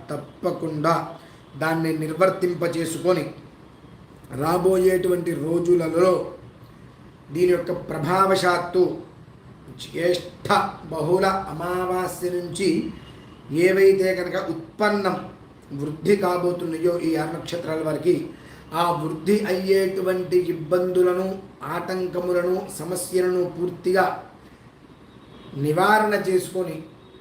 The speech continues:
వర్తమానంలో దాన్ని నివారణ చేసుకొని, భవిష్యత్తులో ఏ ఇబ్బందులు తద్వారా మనకు సంక్రమించకుండా ఒక చుట్టూతా కూడా ఒక మనకు వజ్ర కవచం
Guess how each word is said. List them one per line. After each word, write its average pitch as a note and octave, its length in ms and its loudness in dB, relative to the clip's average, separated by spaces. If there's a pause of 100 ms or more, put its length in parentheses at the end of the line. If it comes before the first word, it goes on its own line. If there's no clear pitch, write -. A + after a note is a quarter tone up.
(800)
వర్తమానంలో G3 1160 2 (220)
దాన్ని D#3+ 320 -6
నివారణ F3+ 580 -2
చేసుకొని, E3+ 280 -6 (160)
భవిష్యత్తులో F#3 760 -2
ఏ E3 280 2
ఇబ్బందులు F3+ 560 -2 (100)
తద్వారా D#3+ 500 -6
మనకు E3+ 320 -6 (100)
సంక్రమించకుండా F#3 1160 -4 (560)
ఒక E3+ 180 2
చుట్టూతా F#3 480 2
కూడా E3+ 320 -2
ఒక E3 260 -4 (580)
మనకు D3 180 -8
వజ్ర F#3 500 0
కవచం F3 380 -2